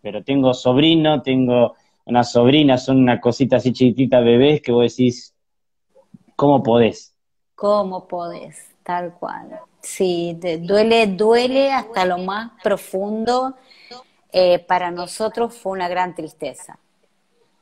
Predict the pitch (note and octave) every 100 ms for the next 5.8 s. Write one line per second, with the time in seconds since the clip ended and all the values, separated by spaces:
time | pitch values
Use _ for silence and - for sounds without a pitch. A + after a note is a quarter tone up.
0 | _ - F#2+ E3+ E3 E3 D#3+ D#3 C#3 -
1 | - - - _ _ F3+ F3 F3 F#3+ E3
2 | C#3 C#3 E3 D#3+ - - _ _ F3 F3
3 | F3 F3+ G3 G#3 G3+ F#3+ - F#3+ F#3+ G#3
4 | F#3+ E3+ D#3+ F3 F#3 F3 F3 F#3+ G3+ G#3
5 | F#3 F#3+ F#3 - G3 F#3+ F#3+ -